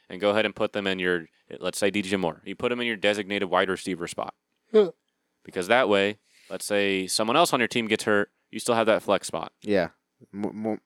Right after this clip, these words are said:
Speaker 2: more room to maneuver.
Speaker 1: It does. It allows you to pivot.
Speaker 2: Yep.
Speaker 1: You never know. So, hopefully you're listening to this before the Thursday night game.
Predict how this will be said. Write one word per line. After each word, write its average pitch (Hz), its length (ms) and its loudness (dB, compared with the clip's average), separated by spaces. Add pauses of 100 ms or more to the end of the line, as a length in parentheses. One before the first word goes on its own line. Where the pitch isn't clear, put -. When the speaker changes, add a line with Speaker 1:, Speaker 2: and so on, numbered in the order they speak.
(200)
Speaker 2:
more 127 300 0
room 117 180 2
to 113 120 -10
maneuver. 107 540 -4
Speaker 1:
It 104 100 -12
does. 90 240 -4 (480)
It - 40 -8
allows 107 220 0
you 107 80 -4
to 90 60 -6
pivot. 85 360 -10 (240)
Speaker 2:
Yep. 92 280 -6
Speaker 1:
You 98 60 -18
never 101 180 -6
know. 85 120 -6 (920)
So, 92 680 2 (1500)
hopefully 98 460 0
you're 95 160 0
listening 90 340 -2
to 85 80 -4
this 85 160 -4
before 90 400 -6
the 82 80 -10
Thursday 82 340 -12
night 78 200 -14
game. 76 180 -10